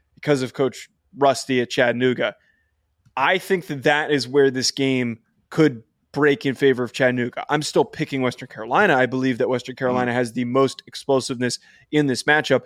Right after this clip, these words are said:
Speaker 1: But if Chattanooga were to pull this game out, I feel that it is gonna be won on the line of scrimmage because they just eventually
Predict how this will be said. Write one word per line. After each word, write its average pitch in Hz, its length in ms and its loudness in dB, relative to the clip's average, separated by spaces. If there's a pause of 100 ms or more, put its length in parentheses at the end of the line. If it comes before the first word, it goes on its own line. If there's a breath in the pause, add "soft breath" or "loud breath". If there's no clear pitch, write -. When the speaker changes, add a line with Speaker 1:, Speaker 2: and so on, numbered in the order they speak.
(260 loud breath)
Speaker 1:
But 160 220 4
if 131 120 -4
Chattanooga 139 440 0
were 131 260 4
to 143 60 4
pull 147 200 2
this 127 160 -2
game 123 220 0
out, 139 260 0 (480)
I 131 100 2
feel 156 280 2
that 143 140 4
it 131 80 2
is 127 120 -2
gonna 131 160 2
be 123 120 0
won 135 300 0
on 147 100 2
the 131 60 -2
line 135 180 0
of 120 80 -6
scrimmage 139 400 -2
because 123 320 -4
they 139 120 4
just 135 200 -2
eventually 135 640 0